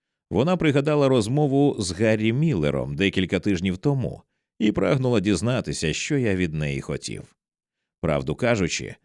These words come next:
зустріч із нею мене не цікавила. Я вже поспілкувався зі стількома людьми, які розповідали протилежні історії,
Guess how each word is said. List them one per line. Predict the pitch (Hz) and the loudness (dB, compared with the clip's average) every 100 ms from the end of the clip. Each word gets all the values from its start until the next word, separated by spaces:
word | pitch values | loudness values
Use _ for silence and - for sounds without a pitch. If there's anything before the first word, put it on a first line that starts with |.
| _ _ | _ _
зустріч | - 180 185 175 156 | -2 2 2 2 0
із | 151 110 | 2 2
нею | 135 131 | 2 2
мене | 110 104 101 | 2 2 2
не | 98 | 0
цікавила. | 95 127 - 92 62 50 50 _ _ _ - | -2 -4 -4 -4 -6 -10 -12 _ _ _ -8
Я | 175 135 | -4 -2
вже | 107 110 | 0 0
поспілкувався | 107 - 101 85 87 107 95 - 87 | 0 0 0 2 2 2 2 0 0
зі | 80 92 | 2 0
стількома | - 87 92 87 80 | 0 -2 0 0 2
людьми, | 78 92 143 87 | 0 0 0 2
які | 80 - | 2 2
розповідали | 101 92 107 85 85 113 98 | 0 0 0 0 2 2 2
протилежні | 110 107 104 95 85 98 | 0 0 2 2 2 0
історії, | 110 - 185 98 65 60 | -2 0 2 2 0 -6